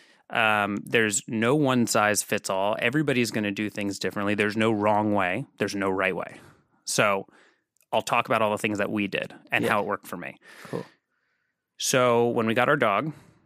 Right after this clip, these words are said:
Speaker 1: I was in a situation where I could bring Maxine to an office. So I would bring her to and from the office on
Speaker 2: Was
Speaker 1: the
Speaker 2: she
Speaker 1: subway
Speaker 2: re-,
Speaker 1: from
Speaker 2: were you
Speaker 1: the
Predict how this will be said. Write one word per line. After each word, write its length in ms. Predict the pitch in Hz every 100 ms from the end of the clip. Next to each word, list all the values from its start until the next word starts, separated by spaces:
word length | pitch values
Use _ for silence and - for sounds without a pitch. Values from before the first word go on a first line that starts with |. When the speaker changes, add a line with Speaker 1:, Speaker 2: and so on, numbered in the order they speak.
| - 120
Speaker 1:
I 200 | 104 104
was 180 | 107 107
in 100 | 104
a 40 |
situation 440 | - 117 104 98
where 140 | 107 98
I 220 | 101 101
could 220 | - 113
bring 380 | 110 98 101 101
Maxine 440 | 117 98 - 95 95
to 100 | 101
an 60 |
office. 420 | 117 160 - - - _ _
So 600 | - - 98 95 95 - _ _ -
I 140 | 110
would 160 | 107 107
bring 160 | 110
her 120 | 107 104
to 280 | - 110
and 140 | 107 101
from 340 | 104 92 98
the 100 | 98
office 500 | 104 92 104 107 - - _
on 120 | 113
Speaker 2:
Was 100 | 95
Speaker 1:
the 40 | 98
Speaker 2:
she 60 |
Speaker 1:
subway 280 | 113 113 107
Speaker 2:
re-, 40 |
Speaker 1:
from 80 | 104 107
Speaker 2:
were 80 | 107
you 60 |
Speaker 1:
the 60 | 107